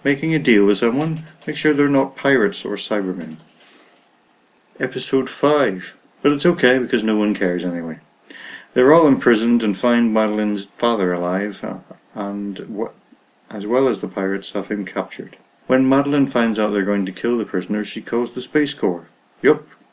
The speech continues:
'cause they've been really useful so far. So the Doctor and all escape and head to Clancy's ship.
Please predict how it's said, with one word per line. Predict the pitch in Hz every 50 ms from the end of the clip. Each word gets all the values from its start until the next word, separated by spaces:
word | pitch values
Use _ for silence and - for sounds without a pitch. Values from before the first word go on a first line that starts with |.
| _
'cause | - - 104 95
they've | 107 107 95
been | 107 104 104 101 95 98 101
really | 107 113 117 117 117 113
useful | 107 104 101 92 - - 104 98
so | 92 - 98 90 87
far. | - - 95 92 - _ _ _ _ _ _ _ - - _ _ _ - - _ _ _ -
So | - 113
the | 117 123
Doctor | 120 139 147 143 - 131 120 120
and | 110 113
all | 120 127 123 120
escape | 120 - - 135 139 135 135 -
and | 120 104
head | 110 113 110 -
to | -
Clancy's | - 110 107 98 - - 117
ship. | - - - 147 147 147